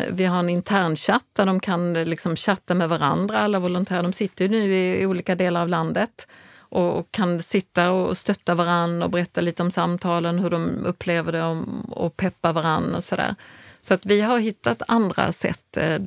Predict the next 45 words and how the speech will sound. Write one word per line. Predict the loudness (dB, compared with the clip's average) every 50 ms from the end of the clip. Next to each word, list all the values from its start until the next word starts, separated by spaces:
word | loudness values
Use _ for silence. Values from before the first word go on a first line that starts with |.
| -8 -10
där, | -10 -10 -8 -2 0 0 0 0 0 0 -2
ehm, | -2 -2 -2 -2 -2 -2 -2 -4 -6
där | -2 0 0 2
de | 2 0 -2
kan | -2 -4 -4 -4
få, | -4 -2 0 0 0 -2 -4 -10 _ _ _ -8
få | -6 -4 -4
stöd. | -4 0 2 2 2 2 0 -2 -4 -6 -10 -14 -20 -20 -20 -18 -2
Sen | 0 2 2 2
är |
den | 2 2
här | 2 2
gemenskapsbiten, | 2 2 2 2 2 2 0 0 0 -2 -4 -4 -4 -2 0 2 2 2 0 0 -2 -2 -2
för | 0 0
den | 2 2 2 2
är | 0
också | 0 -2 -4 -6 -2 -2
viktig | -2 -2 -2 -4 -6 -4
för | -4 -4
volontärer. | -4 -2 -2 -2 -2 -2 -2 -2 -2 -2 -2 -2
Ett | -2 -2 -2 -2
av | -4
syftena | -4 -2 -2 -2 -2 -2 -6 -4 -2 0 2 2 0 -2
för | -2 -2 0 0 0
många | 0 0 -2 -2 -2 -2
volontärer | -2 -2 -2 -2 -4 -4 -4 -2 -2 -2
är | -2 -2
att | -4 -6 _ -12 -10 -6
känna | -4 -2 0 0 2 2 2
gemenskap, | 2 2 0 0 0 -2 -2 -4 -4 -6 -2
det | -2 0
är | 2
därför | 2 0 0 -2 -2
de | -2 0
är | 0 0
med. | 2 0 0 0 -2 -2 -4 -6 -12 -20 -20 -20 -20 -20 -20 -20 -20 -20 -20 _ -6 -2
Och | -2 2
den | 4 4 4 4 4
är | 2
ju | 2
lite | 2 0 -2 0
svårare | -2 -2 0 0 0 0 -2 0 0
att | 0 0
lösa | 0 -2 -2 -4 -4
digitalt. | -6 -6 -8 -6 -6 -6 -4 -4 -6 -6 -8 -10 -10